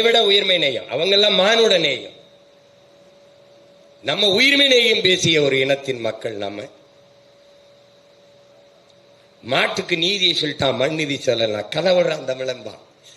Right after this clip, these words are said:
இன்னைக்கு சொல்லு, கண்ணுக்குட்டியை தேர்காலில் வச்சு கொன்னுட்டான் மகன் இளவரசன், சரி ஒரே மகன். ஆனால் மாட்டுக்கு நீதி சொல்லணும், அதே தேர் சக்கரத்துல ஒரே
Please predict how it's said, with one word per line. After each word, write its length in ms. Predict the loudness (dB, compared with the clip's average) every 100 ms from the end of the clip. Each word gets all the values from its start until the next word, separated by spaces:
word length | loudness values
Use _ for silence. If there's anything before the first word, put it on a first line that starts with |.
| _ -10
இன்னைக்கு 240 | -8 -6 -2
சொல்லு, 260 | 2 2 0 -4 -16 -20 _ _ _ -20 -20 -20 _ _ _ _ _ _ -6
கண்ணுக்குட்டியை 580 | -2 0 0 0 0 0 0
தேர்காலில் 460 | 0 2 2 2
வச்சு 180 | 2 0 2
கொன்னுட்டான் 440 | 2 2 0 0
மகன் 300 | 0 0 0 2
இளவரசன், 500 | 2 2 0 0 0
சரி 140 | 0 0
ஒரே 160 | 2 2 2
மகன். 260 | 0 0 -2 -10 -20 -20 -8
ஆனால் 260 | -2 0 2 0
மாட்டுக்கு 400 | -2 -2 -4 -2 2
நீதி 280 | 2 4 2 2
சொல்லணும், 360 | 2 4 2 0
அதே 200 | 0 0 0 -2
தேர் 220 | -4 -4 -6
சக்கரத்துல 520 | -4 -4 -4 -6 -6 -10 -20 -8 -2
ஒரே 180 | 0